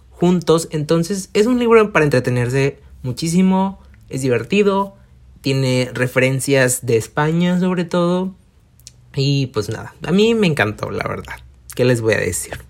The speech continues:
<laughs> Bueno, pasemos a Tauro. Tauro, mi querido Tauro, yo me siento aquí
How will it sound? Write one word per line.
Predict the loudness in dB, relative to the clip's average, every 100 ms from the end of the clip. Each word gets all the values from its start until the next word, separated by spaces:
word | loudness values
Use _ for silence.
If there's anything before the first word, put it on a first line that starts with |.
| -10
<laughs> | -6 -2 0 0 -2 -12 -20 _ -18 -14
Bueno, | 2 4 4 4
pasemos | 2 4 2 2 -2
a | -2 -4
Tauro. | -4 2 6 6 4 2 -4 -10 -18 -20 _
Tauro, | 4 6 6 4
mi | 2
querido | 6 8 8
Tauro, | 6 4 4
yo | 4 2
me | 2
siento | 0 0 0
aquí | -4 0 0 0